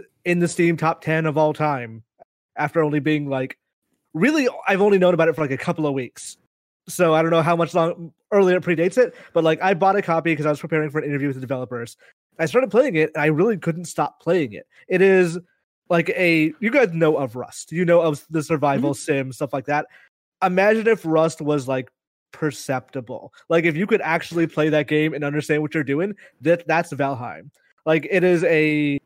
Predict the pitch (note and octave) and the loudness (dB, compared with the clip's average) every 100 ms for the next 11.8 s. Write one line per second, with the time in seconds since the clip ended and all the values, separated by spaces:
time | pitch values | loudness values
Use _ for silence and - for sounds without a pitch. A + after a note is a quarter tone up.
0 | _ _ - F3+ D#3 F#3 G3+ G#3+ F3 E3+ | _ _ -2 0 4 4 4 2 4 2
1 | E3+ E3 D#3+ - _ _ _ _ _ - | 2 0 -4 -12 _ _ _ _ _ -10
2 | E3 E3 F3 - - F3 F#3 G3 F#3 F3 | -2 -2 -2 -8 -6 -4 0 0 0 0
3 | D#3+ D3+ C3+ A#2+ D3+ E3+ - E3+ E3 E3+ | 0 -2 -4 -2 -2 -2 -6 -2 0 0
4 | E3+ C#3+ C#3+ - D3+ - E3+ D#3 D3+ D3+ | -2 -4 -10 -8 -8 -6 -4 -2 0 0
5 | D#3 C3 C3 C#3 - F3+ C3 F3 F3+ F#3 | -4 -6 -8 -8 -4 -4 -2 -2 -2 -2
6 | - E3+ E3 D#3 D3 F3 C4+ - - _ | -2 -4 -4 -6 -6 -6 -10 -16 -20 _
7 | _ - E3+ D#3+ D3+ D3 _ _ _ _ | _ -2 2 4 2 -2 _ _ _ _
8 | D#3 D#3+ A#3+ A#3 A3+ A3+ G#3 - G3+ E3+ | -4 0 4 6 6 6 4 0 -6 0
9 | G#3+ G#3 F#3+ D3+ _ _ - - G#3 G3+ | 2 4 2 -2 _ _ -8 0 2 2
10 | F3+ F3 - D#3+ D3 C3+ A#2+ F#3 F3 - | 0 -6 -4 0 0 -2 -4 -2 -2 0
11 | D#3+ D3 C3+ - D3+ C3 A2 | 0 0 -2 -8 -10 -10 -10